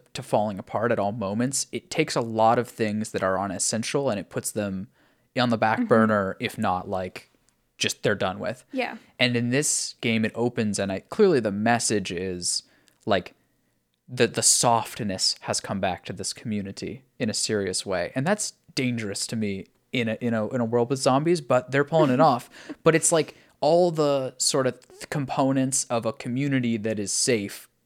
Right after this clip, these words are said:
Speaker 1: come into this world. So it's like when you enter here, it's like all this drama immediately about, like, this is what you did last night, and this is, like, you're,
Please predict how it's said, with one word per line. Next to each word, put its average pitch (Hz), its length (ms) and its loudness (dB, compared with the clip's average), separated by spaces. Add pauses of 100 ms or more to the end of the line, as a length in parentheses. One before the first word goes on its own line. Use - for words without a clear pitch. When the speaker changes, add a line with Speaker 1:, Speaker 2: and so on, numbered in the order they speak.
(140)
Speaker 1:
come 113 340 -2
into 110 400 -4
this - 460 -8
world. 107 320 -6
So - 180 0
it's - 180 -4 (340)
like 135 180 0
when 143 120 0
you 139 120 0
enter 147 280 2
here, 131 240 4
it's 107 140 0
like 107 180 -4 (260)
all 151 320 2
this 117 180 -4
drama 98 640 -4 (120)
immediately 104 840 -6 (240)
about, 117 260 2
like, 101 160 -2
this 123 120 -4
is - 60 -4
what - 140 -10
you 92 60 -10
did 123 120 -4
last 117 300 -4
night, 113 200 -2
and 101 140 -6
this 107 160 -8
is, 110 100 -10
like, 107 140 -8
you're, 113 140 -10